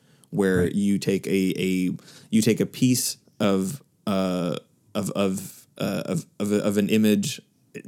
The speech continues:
Speaker 1: or, or, and you imagine a whole out of it.
Speaker 2: Right,
Speaker 1: And,
Speaker 2: so
Speaker 1: and
Speaker 2: you
Speaker 1: that,
Speaker 2: have a
Speaker 1: yeah.
Speaker 2: frag-, I think it's that you have a
Speaker 1: Yeah.
Speaker 2: fragmentary experience of your own subjectivity, right, or your own
Speaker 1: Yeah.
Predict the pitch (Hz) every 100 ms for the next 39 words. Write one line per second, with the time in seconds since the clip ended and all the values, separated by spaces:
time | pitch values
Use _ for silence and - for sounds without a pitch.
0 | 104 - 98 92 98 95 95 107 - _
1 | - _ - 110 110 110 104 101 98 95
2 | - 92 - - - - - - _ _
3 | - - - 107 92 92 110 113 104 120
4 | 104 101 98 127 127 123 147 - 147 196
5 | 170 - 135 117 113 98 - - 117 120
6 | 104 104 - 107 101 107 - - - 110
7 | 101 98 92 - 113 95 95 95 95 92
8 | 87 - - - - - - - 98 92
9 | - 98 127 151 135 135 107 101 92 101
10 | 107 92